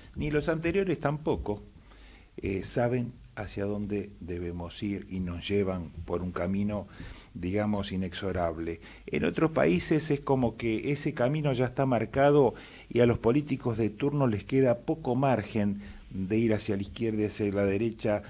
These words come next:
de desviarse demasiado. Y tienen, eh, digamos, dentro de lo que son sus parámetros hasta presupuestarios, un mínimo de movilidad en más o en menos, un margen de discrecionalidad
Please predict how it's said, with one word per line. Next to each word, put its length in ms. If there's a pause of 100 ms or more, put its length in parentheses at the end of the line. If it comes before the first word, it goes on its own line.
(200)
de 140
desviarse 540
demasiado. 440
Y 20
tienen, 320 (320)
eh, 480
digamos, 340
dentro 320
de 60
lo 140
que 100
son 240
sus 140
parámetros 580
hasta 300
presupuestarios, 1160 (540)
un 200
mínimo 600 (260)
de 160
movilidad 680 (200)
en 160
más 300
o 40
en 140
menos, 380
un 140
margen 320
de 120
discrecionalidad 920